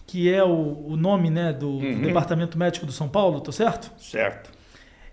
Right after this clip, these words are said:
Speaker 1: Ele é um, imagino eu, que desde que eu me entendo como gente, eu tenho o Refis como modelo padrão de governança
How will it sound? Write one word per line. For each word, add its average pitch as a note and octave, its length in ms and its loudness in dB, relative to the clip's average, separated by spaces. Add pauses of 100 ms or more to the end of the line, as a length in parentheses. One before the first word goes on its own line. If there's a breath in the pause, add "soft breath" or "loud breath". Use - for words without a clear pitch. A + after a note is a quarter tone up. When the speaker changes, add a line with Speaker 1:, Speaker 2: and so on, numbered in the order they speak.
(120)
Speaker 1:
Ele B3 300 6
é A#3+ 100 6
um, B3+ 440 0
imagino G#3 580 2
eu, F#3+ 300 4
que - 100 -8
desde A#3 380 4
que B3 100 -2
eu A#3 60 4
me A#3 80 4
entendo F3+ 320 0
como E3 260 0
gente, F3 580 -2 (400)
eu F#3 160 0
tenho A3+ 400 4
o G#3 60 6
Refis F#3 800 0 (340 soft breath)
como G#3 280 2
modelo A3+ 800 6 (400)
padrão F#3+ 640 4 (680 loud breath)
de F#3 640 -4 (260)
governança G3+ 1000 4